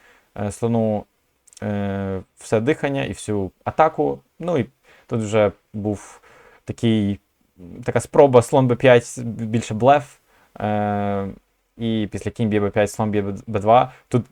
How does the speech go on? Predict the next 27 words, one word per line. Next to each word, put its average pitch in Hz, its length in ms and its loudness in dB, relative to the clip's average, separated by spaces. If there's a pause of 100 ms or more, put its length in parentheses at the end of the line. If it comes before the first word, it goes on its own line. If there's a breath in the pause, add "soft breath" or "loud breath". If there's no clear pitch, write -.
<laughs> 156 120 -6
білі 131 360 0
несподівано 113 840 0 (180 soft breath)
абсолютно 123 460 0
прекрасну 117 480 2
атаку 110 320 2
почали. 131 340 -2
Схода 123 300 0
кінь 160 300 -4
б'є 127 160 2
Д 110 120 0
п'ять. 123 460 2 (880)
Е, 104 340 0
і 113 100 -6
суть 127 180 -4
в - 60 -20
тому, 135 240 2
що 113 440 2 (280 soft breath)
якщо 113 680 4
взяти 117 460 2
на 110 380 0
А 117 100 2
один, 143 480 0 (380 soft breath)
е, 104 380 -2
то 104 160 -4
тут, - 540 -4 (120)
ну, 156 160 0